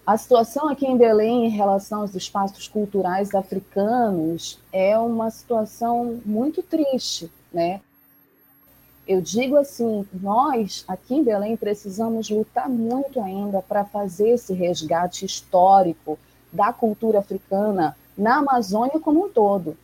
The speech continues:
Só pra vocês terem uma ideia, as pessoas acham que eu nem sou paraense, porque eu sou uma mulher negra que me visto de uma forma que pra maioria das pessoas não tem nada a ver com a identidade de uma mulher paraense.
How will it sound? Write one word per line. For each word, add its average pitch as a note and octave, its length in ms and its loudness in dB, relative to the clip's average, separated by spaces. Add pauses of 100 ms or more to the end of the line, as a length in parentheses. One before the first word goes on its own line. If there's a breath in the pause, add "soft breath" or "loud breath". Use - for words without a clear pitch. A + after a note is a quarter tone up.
Só - 220 0
pra D#4 160 2
vocês G#3+ 320 -2
terem F3+ 200 0
uma F3 140 0
ideia, F3+ 480 2
as A3 160 -4
pessoas B3 480 0
acham B3+ 280 -2
que C4+ 100 -4
eu B3+ 60 -2
nem B3+ 200 -2
sou C#4 280 0
paraense, D4 720 -4 (340)
porque G#3 260 -4
eu F3+ 60 -2
sou F#3 220 -4
uma F#3+ 120 0
mulher G3+ 360 0
negra G3 560 2 (240)
que G3 100 0
me F#3+ 100 0
visto G#3+ 500 -4
de A3 120 -2
uma G#3+ 140 -4
forma A#3+ 520 0 (160)
que E4 60 -6
pra E4 140 -2
maioria G#3+ 520 2
das G3 200 -2
pessoas A3+ 460 -4
não B3 120 0
tem B3 160 -2
nada C4 300 0
a - 20 -2
ver F3+ 360 -2 (260)
com G3 340 0
a F#3+ 120 4
identidade G#3+ 960 -2
de G#3 60 -4
uma G#3 120 -4
mulher G#3 360 -2
paraense. G#3 600 -4